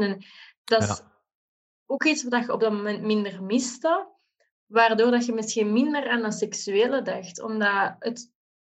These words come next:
Speaker 1: de verbondenheid en geborgenheid werd ingevuld terwijl jullie nu samen waren als homies.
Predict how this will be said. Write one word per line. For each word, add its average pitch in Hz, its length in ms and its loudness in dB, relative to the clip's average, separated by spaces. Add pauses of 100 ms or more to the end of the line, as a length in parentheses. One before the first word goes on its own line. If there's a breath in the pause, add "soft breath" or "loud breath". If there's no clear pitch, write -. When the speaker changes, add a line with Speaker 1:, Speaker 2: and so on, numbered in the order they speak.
(140)
Speaker 1:
de 208 140 -2
verbondenheid 240 640 0
en 202 100 0
geborgenheid 254 880 -6
werd 190 380 -4
ingevuld 196 580 -2
terwijl 185 280 -2
jullie 175 140 -6 (100)
nu 175 280 -8
samen 196 360 0
waren 247 320 0
als - 180 -4
homies. 277 720 -4